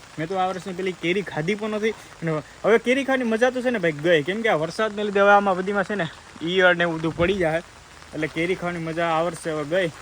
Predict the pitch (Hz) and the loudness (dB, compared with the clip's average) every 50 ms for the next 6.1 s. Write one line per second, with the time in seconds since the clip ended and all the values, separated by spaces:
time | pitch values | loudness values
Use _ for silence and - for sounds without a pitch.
0 | - - 143 143 143 143 147 139 - - - - - - - - - 156 151 160 | -14 -10 -8 -8 -6 -8 -8 -10 -14 -18 -20 -20 -20 -20 -16 -8 -6 -2 -2 -2
1 | 156 156 160 175 175 160 143 135 135 131 131 131 127 - 147 151 - - 151 143 | -2 -2 0 0 2 2 0 -2 -2 -4 -4 -6 -4 -2 -2 -2 -2 4 6 6
2 | 147 160 165 175 170 151 156 151 151 135 139 147 170 190 190 156 139 156 151 - | 6 6 4 0 -4 -4 -4 -2 -2 -2 -2 0 0 -2 -2 -2 -4 -4 -6 -6
3 | - - - - - - 139 139 147 160 151 143 147 190 226 233 214 208 196 190 | -14 -18 -18 -14 -8 -8 -4 -2 -2 -2 -2 -2 2 4 4 6 6 6 4 4
4 | 196 190 - 208 196 180 196 190 190 180 165 185 190 196 190 180 165 185 180 175 | 0 -2 0 -4 -2 0 0 0 0 4 4 4 4 4 2 -2 -2 0 0 0
5 | 175 170 - 185 170 175 170 170 165 170 175 160 139 151 180 190 185 160 139 135 | -2 -2 -6 -6 -4 -4 -4 -4 -2 0 0 0 4 4 4 4 4 2 0 0
6 | 156 180 | 0 0